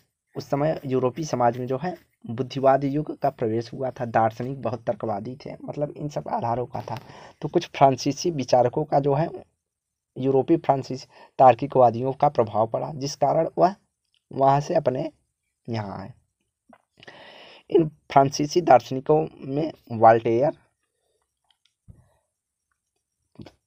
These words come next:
लाक, ब्रिटिश दार्शनिक लाक जो थे, उनका प्रभाव बहुत देखा गया वाल्टेयर के ऊपर। इन्होंने धार्मिक सहिष्णुता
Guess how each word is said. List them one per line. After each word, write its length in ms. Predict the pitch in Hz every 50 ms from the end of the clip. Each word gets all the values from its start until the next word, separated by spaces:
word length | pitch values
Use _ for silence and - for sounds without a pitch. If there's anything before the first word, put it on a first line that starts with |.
| _ - -
लाक, 480 | 170 151 151 151 147 151 160 170 - _ - - - _ _ _ _ _ _ - - -
ब्रिटिश 480 | 131 131 123 131 127 170 175 156 147 156
दार्शनिक 580 | - 120 120 120 - - 131 147 - - _ -
लाक 360 | 123 127 123 123 127 139 143
जो 180 | 143 139 294 -
थे, 120 | - 165
उनका 300 | 170 156 139 139 - 151
प्रभाव 400 | 147 - 135 127 123 147 165 - - _ _ _ -
बहुत 320 | 131 135 120 131 127 - _ -
देखा 280 | 131 123 113 - 135 135
गया 300 | 143 151 - 330 339 277 - _ _ -
वाल्टेयर 500 | 147 123 123 - - 117 120 117 117 123
के 120 | 139 - 117
ऊपर। 360 | 110 - 107 107 - - - _ _ _ _ - - - - - - - _ _ -
इन्होंने 400 | - 160 165 180 190 196 202 381
धार्मिक 460 | 349 240 - 120 117 120 131 151 160 -
सहिष्णुता 640 | - 147 135 - - 117 113 113 113 156 175 330